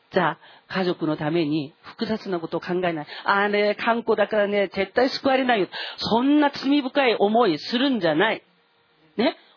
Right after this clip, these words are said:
覚えてくださいでいいんですよ。私はね、この教会に来ているある婦人の、ね、夫が一緒に礼拝にね、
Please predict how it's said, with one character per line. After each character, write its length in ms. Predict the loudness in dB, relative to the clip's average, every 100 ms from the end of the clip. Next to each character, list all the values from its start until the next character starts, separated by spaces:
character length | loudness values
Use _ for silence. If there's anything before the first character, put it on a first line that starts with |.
| _
覚 280 | -8 -2 -2
え 60 | -2
て 140 | -8
く 80 | -10
だ 120 | -10
さ 120 | -10
い 60 | -14
で 80 | -8
い 60 |
い 40 | -6
ん 80 | -6
で 100 | -10
す 80 | -18
よ。 120 | -20 _ _ _ _ _ _ -10 -4
私 280 | -2 -2
は 100 | -2
ね、 200 | 0 -4 -8 _ -10 -4
こ 80 |
の 120 | -2 0
教 180 | -2
会 240 | 0 0 0
に 100 | -4
来 80 | -4
て 120 | -2
い 60 |
る 140 | 0 -2
あ 60 |
る 80 | -2
婦 140 | -4 -4
人 300 | -2 0 -2
の、 180 | -4 -8 -16
ね、 120 | -16 -16 -20 -20 -6
夫 260 | -6 -2 0
が 100 | 0
一 240 | 0 -2
緒 60 | 0
に 220 | 0 0
礼 160 | -2 0
拝 180 | 0 -2
に 140 | -4 _ _ -8
ね、 180 | -6